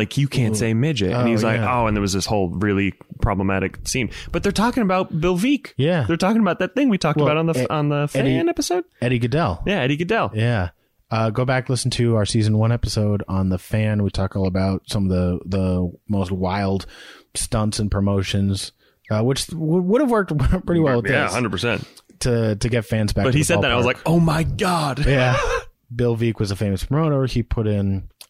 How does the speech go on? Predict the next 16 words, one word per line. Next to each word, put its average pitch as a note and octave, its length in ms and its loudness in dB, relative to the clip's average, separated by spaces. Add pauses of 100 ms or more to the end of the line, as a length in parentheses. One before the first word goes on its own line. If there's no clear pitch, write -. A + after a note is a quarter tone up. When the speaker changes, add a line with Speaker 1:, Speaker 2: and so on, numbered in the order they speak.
Speaker 2:
a F#2 320 0 (260)
dwarf, G2+ 460 -2
a F#2 40 -2
little F#2+ 260 -2
person, F#2 520 -2
Speaker 1:
Yeah. E2+ 160 -2 (220)
Speaker 2:
uh, F2 260 -2
for F#2 180 -4
one F#2 260 -2
at F2+ 180 -4
bat, F2+ 300 -2 (400)
<laughs> - 360 -20
uh, F2 400 -4
as F2 200 -6
a E2 60 -8
stunt, - 600 -4